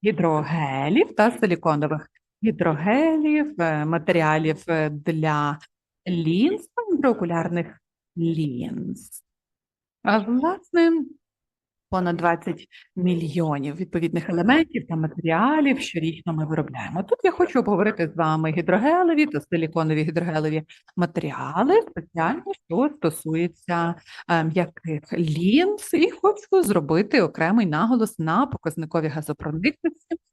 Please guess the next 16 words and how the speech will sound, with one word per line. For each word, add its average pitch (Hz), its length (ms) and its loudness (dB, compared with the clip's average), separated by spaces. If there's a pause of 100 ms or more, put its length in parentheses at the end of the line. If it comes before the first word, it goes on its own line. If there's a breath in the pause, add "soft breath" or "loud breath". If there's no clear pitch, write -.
(1160)
Перед 277 200 -2
тим, 294 220 -10
як 285 200 0
я 294 100 4
розпочну, 208 760 -2
я 233 120 4
вважаю, 247 260 4
що 214 140 -2
нам 185 160 2
треба 180 320 0
диференціювати 196 920 -2 (260 loud breath)
між 165 440 -2
словами 160 760 0 (120)
проникність 160 960 -4
та 311 400 2
трансмісибільність. - 1300 -8